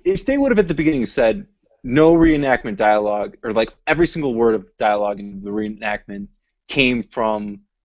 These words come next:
these recordings or whatever, or were transcribed from the recordings, I'd be like, "Great, now I'm just listening to,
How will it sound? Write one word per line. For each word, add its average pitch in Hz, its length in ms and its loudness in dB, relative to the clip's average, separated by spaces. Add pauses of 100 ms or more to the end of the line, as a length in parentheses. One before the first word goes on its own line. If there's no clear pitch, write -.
(160)
these 117 240 0
recordings 104 580 -4
or 107 60 -8
whatever, 107 420 -6
or 104 40 -6
were 101 140 -2
transcribed 104 560 -2
from 107 100 -14
the 104 60 -8
recordings, 101 400 -6
I'd 113 140 -2
be 120 60 0
like, 107 160 4
"Great, 143 300 4
now 117 140 2
I'm 135 120 -2
just 127 180 -6
listening 113 360 -8
to, 101 320 -2